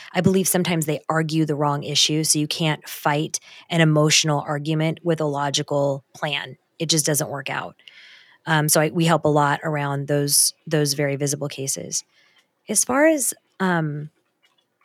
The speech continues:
as far as ethically, again, remember, the clients do, we, we generally do get a lesser sentence or a lesser, um,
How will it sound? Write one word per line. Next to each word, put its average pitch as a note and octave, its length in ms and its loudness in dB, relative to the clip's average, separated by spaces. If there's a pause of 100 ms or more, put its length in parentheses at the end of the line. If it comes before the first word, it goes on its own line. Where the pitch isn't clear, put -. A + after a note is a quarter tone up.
(2250)
as F#3 140 0
far G#3 220 2
as A3+ 160 0 (140)
ethically, D#3+ 680 -6 (460)
again, F3 340 2
remember, E3 680 0 (280)
the G3 120 4
clients G3+ 640 0 (720)
do, D#3 560 0 (140)
we, F#3 220 -2 (280)
we F#3 140 2
generally G3+ 420 4
do E3 240 0
get D#3 320 0
a E3 120 0
lesser D#3 680 0 (100)
sentence F3 640 0 (100)
or E3 200 2
a D3 100 0
lesser, D3+ 720 0 (640)
um, C#3 560 -4